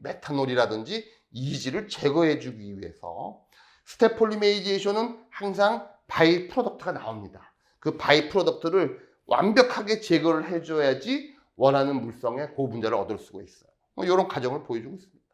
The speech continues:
그리고 나서 우리가 프로덕트인 뭐, 어, 폴리에스터 칩을 이렇게 얻는 거죠. 그러니까 요 전체 과정이 한 열다섯 시간은 되는 겁니다.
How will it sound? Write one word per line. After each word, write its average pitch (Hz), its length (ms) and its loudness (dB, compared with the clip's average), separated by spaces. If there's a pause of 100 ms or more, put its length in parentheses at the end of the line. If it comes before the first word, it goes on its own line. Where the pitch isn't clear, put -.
(920)
그리고 269 200 4
나서 233 280 10
우리가 185 280 2
프로덕트인 185 680 0
뭐, 143 360 0
어, 131 120 -4
폴리에스터 175 540 0
칩을 185 420 -6
이렇게 - 160 -8
얻는 113 360 -6
거죠. - 320 -18 (880)
그러니까 233 280 6
요 269 140 6
전체 269 400 6
과정이 254 480 8
한 240 360 4
열다섯 226 420 8
시간은 214 300 -2
되는 180 220 -2
겁니다. - 460 -10